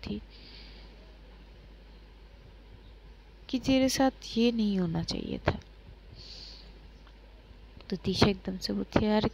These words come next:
क्या करे यार, किस्मत में अगर लिखी हो तो कोई चेंज नहीं कर सकते ना।" तो मायशा बोलती कि "ठीक है, पर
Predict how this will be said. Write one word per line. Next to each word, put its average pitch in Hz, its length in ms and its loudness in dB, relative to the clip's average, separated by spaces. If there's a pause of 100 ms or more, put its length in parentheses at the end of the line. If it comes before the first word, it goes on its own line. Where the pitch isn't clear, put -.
क्या 196 280 2
करे - 260 -6
यार, 196 340 -2 (100)
किस्मत 214 480 -2
में 202 160 -2
अगर 196 200 0
लिखी 202 380 0
हो 214 220 2
तो 233 180 -2 (1080)
कोई 208 140 0
चेंज 196 300 -2
नहीं 185 280 -4
कर - 140 -6
सकते - 460 -8
ना।" 214 180 -6 (2750)
तो 190 80 -6
मायशा 185 400 2
बोलती 202 300 0
कि 240 140 -6 (140)
"ठीक 247 360 8
है, 254 220 6
पर 285 240 2